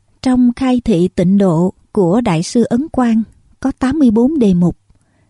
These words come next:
Đề mục thứ tám mươi ba là làm thế nào nhiếp tâm niệm Phật.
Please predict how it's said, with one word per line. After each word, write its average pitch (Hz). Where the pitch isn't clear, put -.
Đề 202
mục 190
thứ 269
tám 262
mươi 262
ba 233
là 190
làm 220
thế 294
nào 208
nhiếp 240
tâm 254
niệm 180
Phật. 185